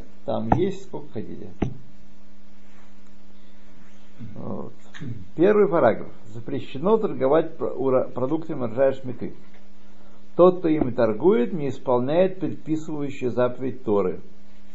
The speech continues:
которую мы сейчас прочитали. Будет в пищу вам, а не для торговли.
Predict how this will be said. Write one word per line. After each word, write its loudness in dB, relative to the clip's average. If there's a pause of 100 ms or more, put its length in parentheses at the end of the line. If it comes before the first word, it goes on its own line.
(800)
которую -2
мы -2
сейчас -4
прочитали. -2
Будет 0
в -4 (160)
пищу -2
вам, 2 (880)
а -4
не -4
для -4
торговли. -4